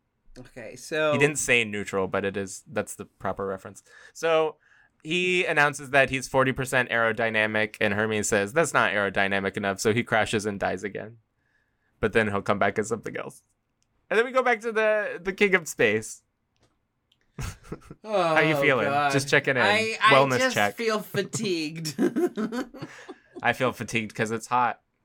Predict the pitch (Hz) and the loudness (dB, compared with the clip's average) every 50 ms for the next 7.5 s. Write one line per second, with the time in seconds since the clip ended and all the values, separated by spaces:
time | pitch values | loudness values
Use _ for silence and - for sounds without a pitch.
0 | _ - 127 127 123 123 131 131 131 127 127 - 127 120 120 123 - - 123 131 | _ -8 -4 -2 -2 0 0 0 -2 -2 -2 -4 -4 -2 0 0 0 2 0 0
1 | 131 160 - - 120 117 113 104 110 107 101 - 113 104 104 104 107 - 110 - | -2 -2 0 2 2 2 2 0 -4 -8 -6 -4 -4 -4 -2 -4 -4 -6 -6 -4
2 | - 117 110 98 113 104 101 98 - 113 113 117 113 117 104 101 101 95 104 101 | -2 -2 0 0 0 -2 -2 -2 -2 0 0 0 2 0 0 0 -2 -4 -8 -10
3 | 98 98 98 92 - 101 98 95 101 95 90 98 92 - - 110 113 123 123 - | -10 -10 -12 -12 -12 -10 -8 -8 -8 -8 -8 -12 -10 -4 -2 0 0 -2 -2 -8
4 | 90 101 - - - - _ 90 90 90 _ _ _ _ _ _ _ _ _ _ | -16 -18 -18 -20 -20 -20 _ -20 -20 -20 _ _ _ _ _ _ _ _ _ _
5 | _ _ _ _ - 113 120 123 113 113 104 98 104 - - 98 - 104 98 98 | _ _ _ _ 0 2 2 4 4 2 0 0 -2 -6 -8 -6 -2 -2 -2 -2
6 | 95 - 101 101 98 101 98 95 107 107 107 98 90 90 90 - - 92 90 87 | -2 0 0 0 0 -2 -4 -2 0 0 0 0 -4 -8 -12 -16 -14 -12 -12 -10
7 | 90 87 87 90 87 90 90 92 98 | -10 -12 -12 -12 -14 -14 -14 -14 -14